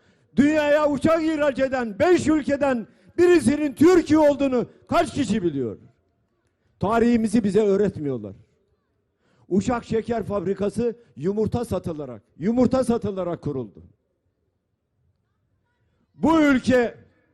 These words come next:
sıradan bir ülke değildir. Bu ülke Milli Kurtuluş Savaşı'nı vermiş ve Cumhuriyeti kurmuştur. Bu ülkenin bir diğer özelliği daha var.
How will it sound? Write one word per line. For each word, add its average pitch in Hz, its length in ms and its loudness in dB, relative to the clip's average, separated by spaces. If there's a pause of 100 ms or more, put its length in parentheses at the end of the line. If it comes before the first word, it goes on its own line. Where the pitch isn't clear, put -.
(500)
sıradan 233 560 0
bir 220 100 2
ülke 196 340 0
değildir. 151 500 -6 (1040)
Bu 247 200 2
ülke 247 480 2 (1300)
Milli 226 320 0
Kurtuluş 208 480 0
Savaşı'nı 170 540 -8
vermiş 170 460 -10
ve 202 140 0
Cumhuriyeti 175 520 -2
kurmuştur. 127 520 -12 (640)
Bu 311 160 8
ülkenin 277 380 2
bir 262 180 2
diğer 262 200 4
özelliği 214 520 2
daha 175 240 0
var. 120 160 -8